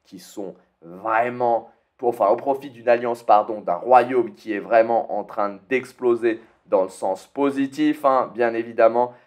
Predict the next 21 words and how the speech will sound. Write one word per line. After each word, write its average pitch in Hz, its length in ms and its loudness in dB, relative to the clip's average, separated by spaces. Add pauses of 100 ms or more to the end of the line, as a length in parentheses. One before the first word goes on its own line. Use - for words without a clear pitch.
(140)
Les 117 160 2
J 131 160 -4
S 139 280 0
T 147 460 -2
vont 139 320 -2
perdre 135 580 8
notamment 120 920 2
les 117 600 -2
T 156 320 2
S 123 400 4
N, 117 260 0
tous 120 140 -20
ceux 127 180 -12
qui 120 120 -16
ont 113 40 -6
la 90 120 2
petite - 260 -14
particule 120 420 -6
T 107 100 -6
S 98 220 -6
N, 101 160 -2